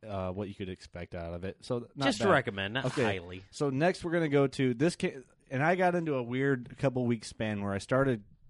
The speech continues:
Speaker 1: just wanting to buy cameras and build my collection up, and that's what I did with these budget cameras and where we got the idea to do this. So the next one I bought was a Cuddeback Attack I R. Um, this is, like, the skinny one. It looks like a,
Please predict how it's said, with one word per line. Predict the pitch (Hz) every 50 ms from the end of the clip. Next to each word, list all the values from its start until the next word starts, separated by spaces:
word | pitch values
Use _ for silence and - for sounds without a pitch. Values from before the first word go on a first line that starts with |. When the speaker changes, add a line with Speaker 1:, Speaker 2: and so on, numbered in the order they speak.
| - -
Speaker 1:
just | 127 120 - -
wanting | 107 117 127 127
to | 117
buy | 101 117 110 104 92
cameras | - - 107 101 98 101 101 98 98
and | 98 95
build | 101 104 101 101
my | 98 98
collection | - - 107 107 107 - - - 98
up, | 92 95 95
and | 98 101
that's | 113 117 -
what | - 113
I | 101
did | 101 104
with | 101 95 92
these | 101 92 -
budget | - 117 117 110 95 -
cameras | - - 95 92 98 95 95 95
and | 92 92 90 - -
where | 110 110 107
we | 101 101
got | 98 92 85
the | 95 92 95
idea | 95 87 98 104 98 90
to | 87
do | 87 110 127
this. | 120 104 92 - - - _ - _ _ _ _ _ _
So | _ - 135 135
the | 127 131 123
next | 123 139 165 180 - -
one | 170 160
I | 156 160
bought | 135 131 127 131 120
was | 120 101 107
a | 98
Cuddeback | - - - - 123 123 131 135 131 123 127 127 123 120 - -
Attack | 104 - - - - 120 117 117 117 117 - - -
I | 104 104 107 101 104 98
R. | - 95 98 95 92 90 82 85 85 - _ _ _ _ _ _ _ _ -
Um, | 104 104 104 104 104 101 101
this | 107 131 139 - 135
is, | 127 113
like, | 127 120 113 -
the | - 104 95
skinny | - - - - 151 143 139 135 135 135 131 131
one. | 117 123 123 123 123 123 120
It |
looks | 107 113 117 - -
like | 123 110 -
a, | 110 101 98 98 95 98